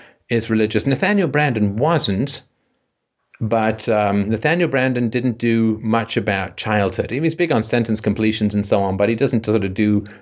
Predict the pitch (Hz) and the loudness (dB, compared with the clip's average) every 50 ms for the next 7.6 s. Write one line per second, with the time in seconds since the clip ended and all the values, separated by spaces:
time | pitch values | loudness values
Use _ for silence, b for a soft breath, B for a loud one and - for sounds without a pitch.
0 | B _ - 113 117 147 156 156 131 120 - - 113 101 107 104 104 92 - 101 | B _ 0 2 2 2 0 0 -2 -2 -2 -2 0 0 2 0 0 0 0 0
1 | 104 104 101 104 101 104 107 101 92 95 95 92 95 98 92 - 92 90 101 95 | 0 0 0 0 0 0 0 -2 -2 -2 -2 -2 -2 -2 -4 -4 -4 -2 -2 0
2 | 95 95 95 - 101 95 - 104 95 98 - 107 95 95 90 - - 92 92 90 | 0 -2 -2 -4 -6 -6 -4 -2 -2 0 0 0 0 -2 -2 -2 -4 -4 -4 -4
3 | 90 - - 95 - - 95 - - 135 127 117 - - - - - 107 101 95 | -4 -4 -4 -6 -6 -6 -8 -4 -2 0 0 0 0 -2 -6 -4 -2 0 0 0
4 | - - - 92 90 92 87 - 110 87 117 123 113 110 104 110 - - 107 95 | -2 -4 -4 -2 0 0 0 0 -2 0 0 2 2 2 0 0 0 0 0 0
5 | 92 92 - - 92 - - - 95 90 - - - 87 87 85 - 98 87 82 | 0 -2 -4 -6 -10 -4 -2 0 0 0 -2 -2 -4 -4 -4 -2 -2 -2 -2 -2
6 | - B B B B B B B B B - 147 127 110 110 104 110 110 107 107 | -4 B B B B B B B B B -2 0 2 2 2 2 0 0 0 0
7 | 107 104 104 98 98 95 98 98 95 101 98 | 0 0 0 0 0 -2 0 0 0 -2 -4